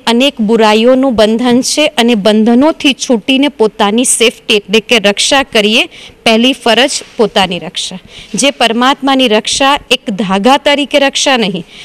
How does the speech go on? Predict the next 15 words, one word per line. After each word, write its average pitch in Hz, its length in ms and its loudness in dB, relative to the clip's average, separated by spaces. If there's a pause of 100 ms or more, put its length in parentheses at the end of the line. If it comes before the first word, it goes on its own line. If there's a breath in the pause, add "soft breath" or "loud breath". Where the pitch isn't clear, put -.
(160 loud breath)
પરંતુ 254 520 0 (220)
પ્ર-, 220 120 -12
દોરો 233 400 2
એક 302 100 0
પ્રતીક - 500 -4
માત્ર 185 400 -6
છે. - 200 -8
વાસ્તવિક 277 640 -2
રક્ષા 269 400 0
છે 311 260 -2
કે 320 160 -6
પરમાત્માની 233 880 0
રક્ષાની 233 600 0
સાથે 226 500 -2
સાથે 220 680 -2